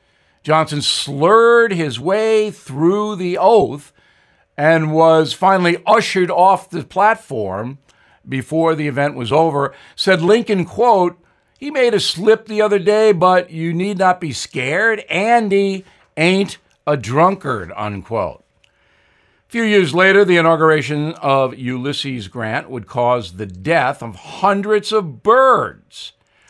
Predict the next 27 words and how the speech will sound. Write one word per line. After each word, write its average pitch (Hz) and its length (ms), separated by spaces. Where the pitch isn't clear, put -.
Frigid 143 360
temperatures 160 560
in 131 100
Washington 139 680
kept 147 280
many 139 260
spectators 95 720
away. 85 540
At 139 160
the 151 140
end 165 120
of 151 60
the 156 100
ceremony, 165 540
organizers 156 720
went 147 220
to 139 80
release 156 520
nearly 147 320
a 135 80
thousand 165 1000
caged 175 720
canaries 139 920
to 151 100
celebrate 165 720
the 190 120
inauguration. 220 760